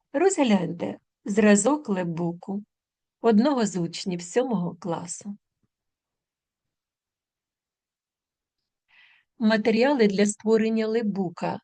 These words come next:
це те, з чого починається робота над ним. Готується паперова папка, папір білий та кольоровий, ножиці, клей, степлер,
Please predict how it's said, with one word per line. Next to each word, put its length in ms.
це 220
те, 200
з 40
чого 340
починається 1000
робота 540
над 300
ним. 360
Готується 680
паперова 640
папка, 760
папір 680
білий 720
та 120
кольоровий, 920
ножиці, 960
клей, 640
степлер, 840